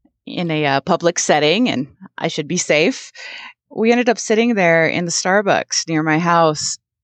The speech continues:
and we sat there for almost four hours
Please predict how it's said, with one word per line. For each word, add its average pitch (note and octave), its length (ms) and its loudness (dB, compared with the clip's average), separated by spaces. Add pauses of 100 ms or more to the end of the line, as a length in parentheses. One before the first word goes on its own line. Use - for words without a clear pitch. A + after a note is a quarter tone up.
(120)
and E3 360 0
we G3 120 -2
sat E3+ 340 -2
there C3 260 2
for C#3 320 -2
almost C#3+ 420 -4
four F#3 400 -2
hours - 760 -4